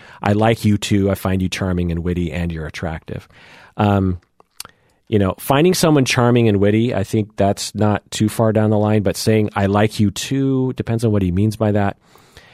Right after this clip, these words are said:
But to say that your client is attractive, that, that's a risk because, um, now, what I'll say here is my assessment, my very back of the napkin assessment of this anonymous patron that wrote in, is that her relational traumas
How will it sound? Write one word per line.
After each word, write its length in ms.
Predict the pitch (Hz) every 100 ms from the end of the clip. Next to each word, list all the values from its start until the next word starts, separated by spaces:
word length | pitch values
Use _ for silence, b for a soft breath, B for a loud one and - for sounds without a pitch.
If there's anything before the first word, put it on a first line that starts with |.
| B B -
But 120 | 113
to 60 | 110
say 300 | - 131 143
that 240 | 131 -
your 120 | 104
client 280 | - 113 98
is 100 | 98
attractive, 800 | 85 - - 107 104 104 85 76
that, 200 | 107 104 B B
that's 240 | - 131 -
a 60 |
risk 500 | 117 98 - - - -
because, 440 | 110 104 120 110 - b b b b _ _ _ -
um, 440 | 110 107 104 104 _ _ -
now, 340 | 127 123 101 _
what 180 | 113 123
I'll 120 | 123
say 260 | 120 170 165
here 260 | 147 120
is 160 | 104 -
my 140 | 107
assessment, 680 | 101 - - 120 - 110 87 98
my 120 | 95
very 440 | 101 101 98 85 - - -
back 220 | 98 95
of 60 |
the 60 | 98
napkin 400 | 90 87 - 95
assessment 560 | 78 - 92 - 87 80
of 160 | 87
this 180 | 87 -
anonymous 400 | 87 87 87 80
patron 360 | - 95 - 87
that 100 | 73
wrote 240 | 85 82
in, 220 | 92 82 - B B B B
is 140 | B 110
that 120 | 120
her 460 | 117 156 156 151 147 b b
relational 480 | 117 117 120 127 101
traumas 720 | - 107 104 92 85 85 -